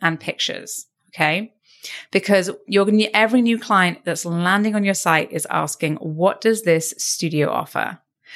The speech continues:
So you wanna be super clear about what you offer, okay? Super clear about what you do in your studio.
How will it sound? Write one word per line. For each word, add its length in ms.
So 180
you 160
wanna 200
be 100
super 480
clear 380
about 260
what 240
you 160
offer, 420
okay? 220
Super 420
clear 220
about 140
what 140
you 60
do 360
in 120
your 140
studio. 500